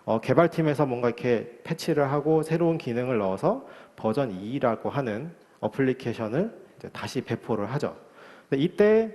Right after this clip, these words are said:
어떤 네트워크에 대한 트래픽을 좀 조절을 해서 뭐 카날이라든가 혹은 에이비 같은 테스트를 하고 싶습니다. 물론 기존의 오픈시프트 내부에서도 가능했던 기능이지만은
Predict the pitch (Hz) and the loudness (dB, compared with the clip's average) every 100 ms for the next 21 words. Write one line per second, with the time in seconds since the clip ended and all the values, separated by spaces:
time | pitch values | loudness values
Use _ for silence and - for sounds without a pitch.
0 | - - - _ 127 135 180 175 123 139 | -16 -20 -20 _ 2 2 2 2 2 2
1 | 196 202 202 202 196 190 180 170 160 160 | 2 2 2 4 4 4 2 2 2 0
2 | - 196 190 175 170 160 151 - 110 127 | 2 0 2 2 2 2 -4 -4 0 2
3 | 127 123 175 180 190 202 196 120 90 - | 2 0 -2 2 2 2 -4 -12 -14 -8
4 | 160 170 156 139 107 98 87 107 127 131 | -2 2 2 0 -2 -6 -8 -8 -6 -4
5 | - 107 143 147 127 120 110 - 170 170 | -2 0 0 2 0 -2 -8 -4 -4 -4
6 | - 113 151 190 - - - - 165 160 | -4 0 0 -2 -12 -20 -20 -10 -2 -2
7 | - - 135 101 80 - _ - - - | -2 -10 -8 -8 -10 -16 _ -20 -20 -2
8 | 120 147 202 208 - 139 151 160 139 165 | 2 4 4 0 -6 0 2 2 0 -2
9 | 156 156 156 - 107 107 165 165 147 131 | -4 -6 -8 -2 0 2 2 2 2 -2
10 | 104 123 151 - 104 117 135 - 123 - | 0 0 -2 -6 -6 -4 -6 -4 -6 -6
11 | 113 131 143 147 160 127 101 151 101 | -6 -4 -4 -6 -2 -2 0 -2 -4